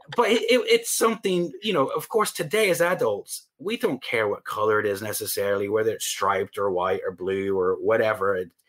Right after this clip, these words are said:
we just brush our teeth. And it, it's just boring. It's just, okay, it's one of the things we do every day.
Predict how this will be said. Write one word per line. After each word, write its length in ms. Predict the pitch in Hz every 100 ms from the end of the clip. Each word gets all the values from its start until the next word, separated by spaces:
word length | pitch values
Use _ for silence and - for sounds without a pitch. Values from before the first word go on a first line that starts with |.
| _ -
we 60 | 120
just 140 | 117
brush 220 | 110 101
our 40 | -
teeth. 220 | 165 131
And 180 | 135 127 -
it, 180 | 135 -
it's 140 | - 131
just 240 | 147 139
boring. 320 | - 165 104
It's 120 | 95 -
just, 120 | - -
okay, 200 | 92 -
it's 160 | -
one 160 | 113 110
of 40 | 104
the 140 | -
things 220 | 98 98
we 80 | 110
do 180 | 196 214
every 180 | 120 87
day. 220 | - -